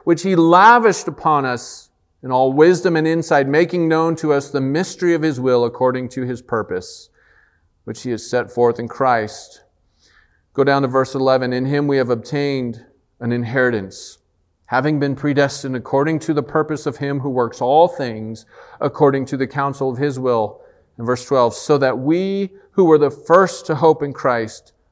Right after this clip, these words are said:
might be" what? "To the praise of his glory." What's the end of the church? To praise his glory and the riches of his grace toward us. It's doxological.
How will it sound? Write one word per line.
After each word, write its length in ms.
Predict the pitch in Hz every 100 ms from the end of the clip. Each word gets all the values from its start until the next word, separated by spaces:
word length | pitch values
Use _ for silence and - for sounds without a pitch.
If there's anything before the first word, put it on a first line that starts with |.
| _
might 200 | 127 127
be" 120 | 120 127
what? 440 | 117 98 - _ _ _ _ _ _ _ _ _ _ _ _ _ _ _ _ _
"To 100 | 113
the 80 | -
praise 300 | 120 110 98
of 100 | 85
his 180 | 104
glory." 440 | 95 98 92 82 80 _ _ _ _ _ _ _ _ _ -
What's 280 | 143 - 156
the 160 | 151
end 180 | 156 165
of 100 | 143
the 60 | 147
church? 640 | - 165 165 - - - _ _ _ _ _ _ _ _ _ _ _
To 80 | _
praise 260 | 113 104
his 120 | 113 92
glory 380 | 101 92 87 - _ _ _
and 120 | 104
the 40 | 98
riches 320 | 98 - 104
of 100 | 101
his 120 | 98
grace 300 | - 90 85
toward 200 | - 87
us. 360 | 78 82 - _ _ _ _ _
It's 200 | 117 113
doxological. 1080 | - 123 110 - 113 107 98 113 - 101 101